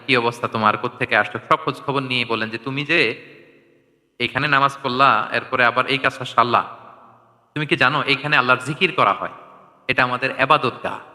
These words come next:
এখানে আমরা রবের জিকির করি, তার কাছে ফরিয়াদ করি, সবাই মিলে।" এই কমিউনিটির সবাই এখানে আসে, এই কমিউনিটির, মদিনার কমিউনিটির সবাই মিলে, নারী পুরুষ নির্বিশেষে আমরা এসে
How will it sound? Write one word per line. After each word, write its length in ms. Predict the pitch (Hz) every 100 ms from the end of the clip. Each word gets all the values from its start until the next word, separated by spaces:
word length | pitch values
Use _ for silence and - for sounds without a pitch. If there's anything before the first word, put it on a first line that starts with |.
| - _ _ -
এখানে 240 | 135 160
আমরা 200 | 156 160
রবের 260 | 131 131 147
জিকির 380 | 127 165 175 143
করি, 220 | 117 90 - - - - - _
তার 140 | 135
কাছে 220 | 135 143 156
ফরিয়াদ 400 | 147 156 151 135 123
করি, 220 | 104 85 - -
সবাই 440 | - 185 208 196 175
মিলে।" 160 | 127
এই 100 | 120
কমিউনিটির 520 | 131 165 175 180 185 165
সবাই 320 | 175 196 165
এখানে 220 | 131 120
আসে, 200 | 98 113
এই 60 | 117
কমিউনিটির, 500 | 139 143 147 175 170
মদিনার 360 | 131 135 139
কমিউনিটির 420 | 139 135 147 180
সবাই 380 | 165 160 160 151
মিলে, 240 | 123 110 107
নারী 300 | 139 143 139 -
পুরুষ 280 | 139 127 -
নির্বিশেষে 460 | 160 185 185 131 127
আমরা 200 | 113 110
এসে 220 | 107